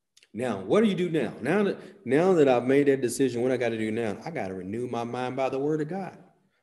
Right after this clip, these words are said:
to understand how to operate as a new citizen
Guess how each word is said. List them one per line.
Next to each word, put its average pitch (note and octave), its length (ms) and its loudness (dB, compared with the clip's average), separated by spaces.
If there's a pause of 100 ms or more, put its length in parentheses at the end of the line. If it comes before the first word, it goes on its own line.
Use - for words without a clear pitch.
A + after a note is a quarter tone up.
(160)
to A#2 60 -6
understand B2 400 -4
how B2+ 120 -4
to B2 80 -2
operate C3 800 -2
as B2+ 180 0
a A2+ 100 4
new B2+ 280 0
citizen A#2+ 920 0